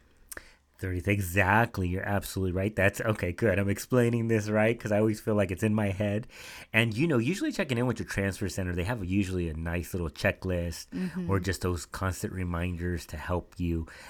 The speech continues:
Speaker 1: as well as, um, with the university representatives. Like, some of the U Cs will have,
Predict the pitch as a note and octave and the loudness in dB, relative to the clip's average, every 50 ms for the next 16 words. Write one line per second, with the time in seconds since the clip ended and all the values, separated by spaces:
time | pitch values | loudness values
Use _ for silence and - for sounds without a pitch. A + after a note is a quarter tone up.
0 | - - G#2 F2+ F2 G2 G2+ G#2+ G#2+ G#2+ A2 G#2+ G2+ F2 E2 G2 - - _ _ | -2 -2 -2 -2 -2 0 2 2 4 4 4 2 2 0 -2 -6 -10 -12 _ _
1 | - - - - _ - F#2 F2+ F2 F2 F2 F#2 F#2 F#2 G2 - - F#2 F#2 G2+ | -20 -20 -20 -20 _ -6 -4 -4 -4 -4 -6 -6 -4 -4 -4 -2 -2 -2 -2 0
2 | G2 G2 F2 G2 F#2+ - - G#2 F2+ F2+ G2 F2+ - F#2 F2 D#2+ E2 E2+ A2+ D3 | -2 -2 -2 -4 -4 -4 -4 -4 -2 -2 -2 -2 -2 -4 -6 -4 -4 -4 -4 -4
3 | A#2 D2+ D2 D2 - - F2+ E2+ - - - F#2 F#2 F#2+ F2+ F#2+ F#2+ F#2 F2+ F#2 | -6 -8 -8 -10 -10 -8 -8 -8 -8 -8 -8 -6 -4 -4 -4 -4 -4 -4 -2 -2
4 | F2+ F2 - - - G2 F2+ G2+ G#2+ G#2+ F#2 F2+ E2+ E2 E2+ F2 F2 F2+ F2 E2+ | -4 -4 -4 -6 -6 -4 -2 -2 -2 -2 -4 -6 -6 -6 -6 -4 -4 -4 -4 -6
5 | E2 | -10